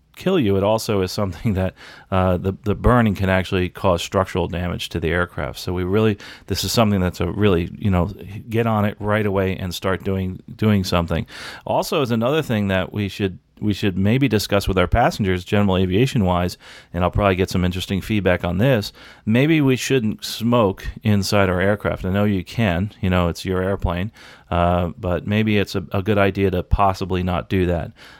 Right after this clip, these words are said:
uh, just to, to mitigate, uh, the cause of a fire, you know, lighting a cigarette, that type of thing. Uh, burning things in an aircraft is, can lead to a lot of very dangerous situations,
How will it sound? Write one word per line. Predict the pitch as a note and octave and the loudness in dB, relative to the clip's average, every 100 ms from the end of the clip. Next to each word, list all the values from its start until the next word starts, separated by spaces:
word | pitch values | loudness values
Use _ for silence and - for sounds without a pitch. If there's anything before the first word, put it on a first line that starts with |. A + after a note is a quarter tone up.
| _ | _
uh, | F2 E2+ | -2 -2
just | E2+ G2 - | -2 -6 -4
to, | F#2+ F2+ E2 - | -2 -2 -4 -8
to | - F#2 F2 | -4 -4 -2
mitigate, | G2+ A#2 A#2 F#2+ F2+ F2+ - - | 0 2 2 0 -2 -4 -10 -8
uh, | F#2 | -6
the | F2 | -6
cause | - - A2 G#2 F2 | -4 0 4 4 0
of | F2 | -4
a | |
fire, | F#2 G#2+ G2+ F2 F#2 | 0 2 4 2 0
you | F#2+ | -2
know, | F2+ | -2
lighting | F2+ G2 F2+ | 0 0 -2
a | |
cigarette, | F2 F2 F2 F2 - | -4 -4 -2 -4 -6
that | E2+ - | -6 -6
type | E2 - | -6 -4
of | D#2+ | -4
thing. | D#2+ E2 - - - - | -6 -8 -14 -20 -18 -6
Uh, | E2+ E2+ | -2 -2
burning | F2 A#2+ C#3 C#3+ | 0 0 2 0
things | A2+ B2+ A#2 | 0 0 2
in | A2 | 2
an | G#2 | 2
aircraft | G2+ G#2 G#2+ G#2+ G2+ - | 2 2 2 2 0 0
is, | F2 F2+ - - - | -2 -2 -6 -16 -6
can | B2 A2 F#2+ - | 0 0 0 -2
lead | A2+ A#2+ A2 | 0 0 0
to | G#2 G2 | -4 -2
a | |
lot | F#2+ F#2+ | 0 0
of | F2+ E2+ | -2 -8
very | - F#2 G#2 G2+ | -10 -2 2 2
dangerous | F2 F2+ F2 E2+ | 0 -2 -2 -4
situations, | - E2+ F2 E2 D#2 - - | -8 -6 -2 0 0 -4 -8